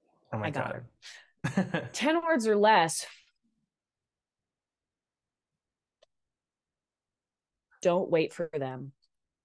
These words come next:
Speaker 2: Don't wait for them.
Speaker 1: <laughs>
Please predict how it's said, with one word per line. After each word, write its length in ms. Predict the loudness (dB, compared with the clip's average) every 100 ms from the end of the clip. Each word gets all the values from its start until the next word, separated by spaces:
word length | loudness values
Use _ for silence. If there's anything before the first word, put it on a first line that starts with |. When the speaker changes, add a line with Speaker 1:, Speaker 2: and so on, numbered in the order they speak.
| _ _ _ _ _ _ _ _ _ _ _ _ _ _ _ _ _ _ _ _ _ _ _ _ _ _ _ -12
Speaker 2:
Don't 160 | -6
wait 160 | -4 -4
for 100 | -6
them. 200 | -10 -14 -18 _ _ _ _ _ _ -20 -20 _ _ _ _ _ _ _ _ _ _ _
Speaker 1:
<laughs> 80 | -12